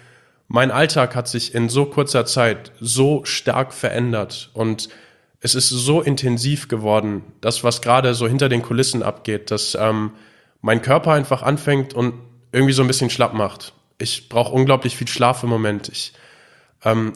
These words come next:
krieg echt wenig gebacken. So, also irgendwie merke ich, dass da was gerade nicht so läuft, weil es einfach mein Körper, das ist, fühlt sich an, als wäre meine Festplatte einfach grad so ein bisschen überfüllt. Ich, mir fällt es total schwer, mich auf Gespräche einzulassen.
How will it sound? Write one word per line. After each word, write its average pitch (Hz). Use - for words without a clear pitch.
krieg 139
echt 135
wenig 131
gebacken. 107
So, 123
also 120
irgendwie 151
merke 151
ich, 135
dass 139
da 131
was 127
gerade 123
nicht 120
so 113
läuft, 110
weil 120
es 120
einfach 131
mein 110
Körper, 131
das 117
ist, 127
fühlt 170
sich 120
an, 143
als 131
wäre 131
meine 131
Festplatte 127
einfach 117
grad 120
so 113
ein 110
bisschen 120
überfüllt. 110
Ich, -
mir 123
fällt 139
es 135
total 135
schwer, 131
mich 127
auf 113
Gespräche 120
einzulassen. 104